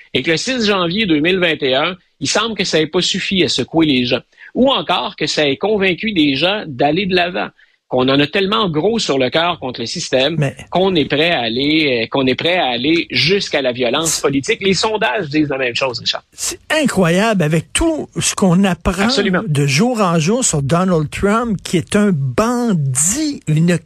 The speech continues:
Speaker 2: crapule. Et les gens sont quand même prêts à le réélire.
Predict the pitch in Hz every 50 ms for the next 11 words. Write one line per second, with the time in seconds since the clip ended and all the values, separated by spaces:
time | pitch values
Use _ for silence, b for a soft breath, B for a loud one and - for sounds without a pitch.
0 | _ _ - - - - - - - 277 254 202 _ _ - - 294 320 311 311
1 | 294 185 143 139 131 135 B B B B B B B B B B B - 160 170
2 | 175 170 165 185 254 269 226 - - 160 - - 165 156 - 190 190 202 208 196
3 | 175 147 - - - - 208 220 247 - - 156 143 135 135 139 - - 220 226
4 | 185 147 151 202 262 247 - - - -